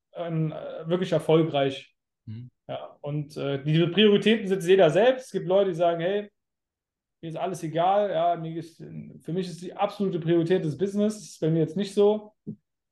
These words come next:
Speaker 1: Äh, trotzdem habe ich, denke ich, ganz gute Ergebnisse da erreicht. Äh, und genauso gibt's andere Leute, die sagen, „Hey, Business interessiert mich gar nicht, mich interessiert nur meine Fitness und meine, dass mein Familienleben cool ist.“
Speaker 2: Mhm.
Speaker 1: Ja,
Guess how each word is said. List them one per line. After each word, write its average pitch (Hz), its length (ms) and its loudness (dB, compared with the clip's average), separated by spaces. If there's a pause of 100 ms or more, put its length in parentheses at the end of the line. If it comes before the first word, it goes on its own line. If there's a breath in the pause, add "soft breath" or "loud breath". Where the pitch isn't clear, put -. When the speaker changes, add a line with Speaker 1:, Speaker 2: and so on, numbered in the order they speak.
(140)
Speaker 1:
Äh, 151 260 0
trotzdem 170 420 0
habe 165 120 0
ich, 160 60 -10
denke 170 160 -4
ich, 165 60 -12
ganz 160 140 -2
gute 160 180 -2
Ergebnisse 170 420 -2
da 165 300 4
erreicht. 156 520 -2
Äh, 147 360 -6 (800)
und 147 360 -4
genauso 160 300 4
gibt's 160 160 0
andere 156 240 2
Leute, 156 200 4
die 143 40 -4
sagen, 151 200 2
„Hey, 160 100 0
Business 165 380 -6
interessiert 160 320 -4
mich 139 160 -10
gar 180 240 4
nicht, 185 260 -2
mich 151 240 -4
interessiert 156 320 -8
nur 160 100 -4
meine 143 200 -4
Fitness 175 380 -6
und 147 100 -4
meine, 143 560 -4
dass - 420 -12
mein 139 260 -6
Familienleben 156 720 2
cool 143 160 0
ist.“ 175 300 -2 (220)
Speaker 2:
Mhm. 123 280 -8 (160)
Speaker 1:
Ja, 127 80 -12